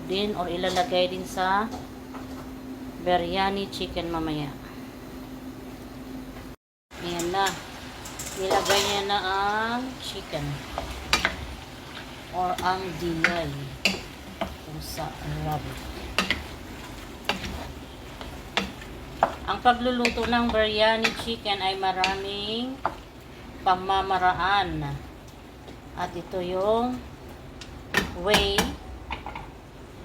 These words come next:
ng aming tagaluto kung paano lutuin ang biryani chicken.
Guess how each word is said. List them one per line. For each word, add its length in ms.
ng 560
aming 320
tagaluto 480
kung 160
paano 260
lutuin 320
ang 240
biryani 800
chicken. 720